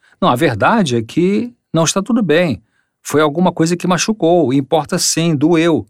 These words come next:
Você pode e deve falar como doeu ou ainda dói, falar para a pessoa, se isso couber, claro,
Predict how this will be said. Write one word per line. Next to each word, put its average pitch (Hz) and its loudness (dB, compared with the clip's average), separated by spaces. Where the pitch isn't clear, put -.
Você 117 -2
pode 147 2
e 147 2
deve 131 0
falar 117 -2
como 196 4
doeu 139 0
ou 156 4
ainda 165 4
dói, 135 0
falar 147 0
para 175 0
a - -4
pessoa, 160 0
se - 0
isso 107 2
couber, 135 0
claro, 127 0